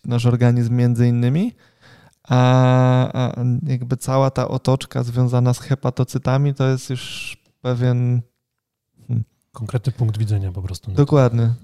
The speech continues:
Speaker 1: To, to jak na to spojrzymy, natomiast nie jest on w kontekście tych, e,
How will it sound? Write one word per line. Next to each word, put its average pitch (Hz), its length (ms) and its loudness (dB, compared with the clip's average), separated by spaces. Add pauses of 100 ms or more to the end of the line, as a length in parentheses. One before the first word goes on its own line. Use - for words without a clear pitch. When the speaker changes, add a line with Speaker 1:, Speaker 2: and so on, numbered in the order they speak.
(220)
Speaker 1:
To, 123 320 2
to 123 200 0
jak 123 140 2
na 123 160 4
to 120 100 0
spojrzymy, 131 480 2
natomiast 131 500 0
nie 135 200 4
jest 139 280 2
on 127 260 2
w - 100 -4
kontekście 120 540 -2
tych, - 480 -8 (140)
e, 131 40 -10